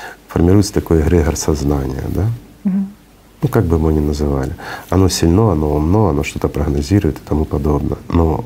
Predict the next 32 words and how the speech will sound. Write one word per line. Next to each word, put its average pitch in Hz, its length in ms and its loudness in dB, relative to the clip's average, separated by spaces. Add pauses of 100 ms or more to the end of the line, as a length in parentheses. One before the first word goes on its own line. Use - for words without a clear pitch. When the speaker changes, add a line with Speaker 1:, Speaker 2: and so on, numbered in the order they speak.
Speaker 1:
у - 100 -4
нас 76 260 -2
у - 40 -2
каждого 82 480 -2
есть 73 380 -2
и 76 40 2
личность. 73 580 -6 (640)
Если 82 540 2
мы 87 160 4
сопоставим, 76 840 -2 (1160)
вот, - 180 0 (580)
давай 95 280 4
просто - 320 -2
вот 73 120 -6
назовем 82 420 2
эгрегор 78 520 2
сознания 110 680 2
и 90 140 2
эгрегор 80 420 2
личности, 69 640 -4
да? 90 200 0 (460)
То 90 120 4
есть - 180 0
то, 156 180 4 (100)
из 87 160 2
чего 85 260 0
происходит 82 680 0
личность. - 540 -6 (500)
И 85 80 2
если 87 560 4
мы 85 180 4
соединимся 85 840 2